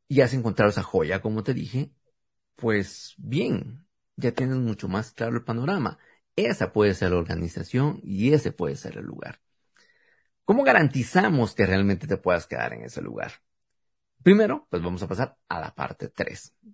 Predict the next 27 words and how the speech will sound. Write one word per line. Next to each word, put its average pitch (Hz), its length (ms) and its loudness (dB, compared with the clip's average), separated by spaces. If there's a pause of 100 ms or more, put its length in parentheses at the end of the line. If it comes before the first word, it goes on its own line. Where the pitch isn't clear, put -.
Ya 131 160 2
llevamos 131 680 -2
dos 98 420 2
puntos, - 400 -10
¿verdad? 104 160 0
El 101 60 -6
primero, 165 320 2
si 110 340 -6
ya 117 160 6
hiciste 107 380 0
tu - 140 -8
tarea, - 380 -4 (680)
analizaste 101 560 -4
qué 113 120 2
es 98 60 0
lo 98 120 -2
que - 200 -18
quieres 107 320 4
hacer - 300 -6
y - 40 -8
dónde 101 240 0
te 104 80 -4
gustaría 98 360 2
desarrollarte 95 640 -2
como - 280 -6
carrera - 360 -8
profesional. - 600 -8